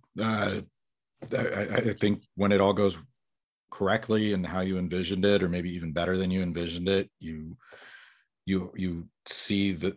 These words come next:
the reaction and immediate success. Um, you guys can check out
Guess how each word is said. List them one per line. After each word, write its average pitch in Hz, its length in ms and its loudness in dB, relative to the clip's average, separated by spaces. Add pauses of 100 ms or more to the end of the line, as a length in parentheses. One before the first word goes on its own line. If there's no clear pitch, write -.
the 90 300 2
reaction 90 560 2
and 87 140 -2
immediate 85 460 -4
success. - 1000 -2
Um, 80 680 -8 (1700)
you 95 100 -2
guys 117 240 6
can 117 140 0
check 117 300 2
out 120 360 4